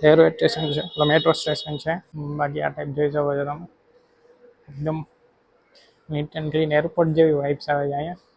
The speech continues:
અને ઓટોમેટિક સીડી હશે ચડવા માટે, ઉતરવા માટે તમારે નોર્મલ સીડી હશે.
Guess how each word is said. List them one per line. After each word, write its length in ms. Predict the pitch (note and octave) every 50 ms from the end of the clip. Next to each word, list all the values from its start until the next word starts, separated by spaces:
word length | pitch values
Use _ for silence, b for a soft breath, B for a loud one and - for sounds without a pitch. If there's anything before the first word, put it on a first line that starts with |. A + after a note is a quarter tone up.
| _
અને 500 | - D3 D3 D3+ D3+ D3+ D3+ D3 D3+ - - _ _ _ _ _ _ _ _ _ _ -
ઓટોમેટિક 440 | D#3+ D3+ D3+ D#3+ D#3 D#3 D#3 D#3 -
સીડી 300 | - D#3+ E3 E3 D#3+ D#3
હશે 160 | D3+ D3 -
ચડવા 260 | - D3+ D3+ D3+ D3
માટે, 240 | C#3+ C#3+ C#3+ D3 F3
ઉતરવા 360 | E3+ D#3 D3 - E3+ E3 D#3+
માટે 280 | D#3+ D#3+ E3 D#3+ - D#3+
તમારે 340 | D#3+ D#3+ D#3 D3+ D3+ D#3+ E3 - _ _ _ _ _ _ _ _ _ _ _ -
નોર્મલ 300 | D#3 D#3+ E3 E3 D#3+ D3+
સીડી 300 | C#3 - D3+ C#3+ C#3 C3+
હશે. 240 | C3 C3 B2+ - E3+